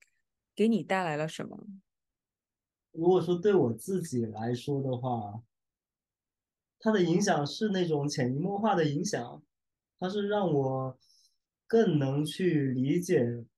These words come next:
Speaker 2: 理解不同群体啦。其实不单单是女性了，就是也会越来越强化我以前的那样的一个认知，可能就我还是会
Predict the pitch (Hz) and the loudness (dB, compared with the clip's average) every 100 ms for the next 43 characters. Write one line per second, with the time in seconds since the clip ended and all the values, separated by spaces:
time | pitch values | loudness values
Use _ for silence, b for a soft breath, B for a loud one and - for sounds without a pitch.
0 | _ _ _ 135 151 165 143 - 180 170 | _ _ _ -2 -2 2 0 2 0 2
1 | 117 123 135 117 117 120 123 151 165 175 | -2 -2 0 0 0 -4 -4 -4 0 0
2 | 170 180 180 175 135 117 139 131 117 - | 2 0 0 0 0 -2 -4 -4 -6 -10
3 | - 147 147 139 143 _ _ _ _ _ | -6 -4 -2 -4 -6 _ _ _ _ _
4 | 147 139 208 208 220 190 180 180 160 135 | 0 4 4 4 4 4 2 2 -2 -2
5 | 120 147 190 147 127 131 117 123 123 165 | -2 0 2 2 2 -2 -2 -4 0 2
6 | 175 156 143 123 120 120 131 127 123 120 | 2 2 2 0 -2 -2 -4 -4 -6 -6
7 | 123 117 120 127 131 143 143 139 - _ | -6 -4 -4 -6 -6 -2 -2 -2 -10 _
8 | _ 139 127 131 165 170 147 | _ -4 -2 -2 2 6 6